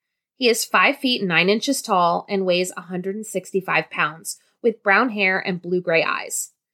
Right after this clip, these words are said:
He wears contact lenses and has scars between his fingers on both hands.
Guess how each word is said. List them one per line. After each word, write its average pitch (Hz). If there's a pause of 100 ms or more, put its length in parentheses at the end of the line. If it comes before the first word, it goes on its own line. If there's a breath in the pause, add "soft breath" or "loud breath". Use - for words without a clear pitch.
(240)
He 262
wears 226
contact 269
lenses 277
and 220
has 208
scars 185
between 240
his 208
fingers 156
on 180
both 175
hands. -